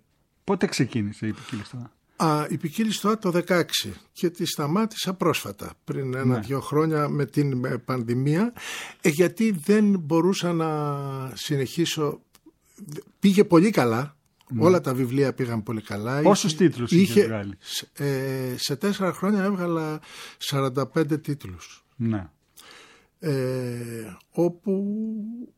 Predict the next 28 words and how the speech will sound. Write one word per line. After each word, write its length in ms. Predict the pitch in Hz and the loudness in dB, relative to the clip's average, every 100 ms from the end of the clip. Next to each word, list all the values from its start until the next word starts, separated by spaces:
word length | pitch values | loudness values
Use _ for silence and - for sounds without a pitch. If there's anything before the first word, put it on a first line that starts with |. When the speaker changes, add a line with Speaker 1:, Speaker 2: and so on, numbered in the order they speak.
| _ _ _ - | _ _ _ 2
Speaker 2:
λίγο 440 | 190 254 185 185 | 4 4 4 4
ως 160 | 202 - | 4 2
πολύ 320 | 151 196 294 | 0 2 2
όλοι 340 | 262 220 143 _ _ _ _ _ _ - | 4 2 0 _ _ _ _ _ _ 2
Speaker 1:
Και 80 | |
ανάμεσά 460 | 156 170 190 - 196 | 6 8 8 6 4
τους 120 | - - | 2 0
μερικούς 360 | 185 170 226 | 4 6 4
πολύ 260 | - 180 208 | 2 4 6
αξιόλογους. 840 | 202 - 208 190 120 95 104 - - | 4 4 6 8 6 2 -6 -10 -10
Speaker 2:
Ναι, 220 | 190 160 | -4 -2
ε, 640 | 147 117 107 - 180 135 127 _ | -2 -4 -8 -10 -10 -10 -12 _
είχε, 380 | - 190 - 113 - _ | 2 2 2 -8 -8 _
είχε 240 | 190 156 | -2 -2
καλά 300 | 147 151 160 | 0 2 2
βιβλία. 600 | 131 113 92 95 95 87 - - _ _ | 2 -2 -6 -6 -8 -10 -16 -20 _ _
Είχε 300 | - 127 - | -10 -10 -8
καλά 360 | - 123 127 113 | -10 -8 -6 -8
βιβλία. 580 | 90 82 82 80 82 _ _ | -10 -14 -16 -16 -18 _ _
Speaker 1:
Και 160 | - 165 | 4 4
δοκίμια 680 | 151 127 - 139 180 208 202 | 6 2 4 4 6 2 0
και 180 | - 165 | 2 2
ιστορικά 560 | 151 147 127 101 143 | 2 0 0 4 4
βιβλία 560 | 135 104 101 127 180 190 | 4 -2 0 0 2 0
και 400 | - 180 185 170 | 2 4 4 2
ξένη 380 | - - 156 147 | -2 2 4 4
λογοτεχνία 720 | 127 117 110 98 113 139 175 | 4 0 -2 -4 0 0 0
κυρίως. 640 | 180 110 107 139 180 - | -6 -4 -2 -2 -4 -8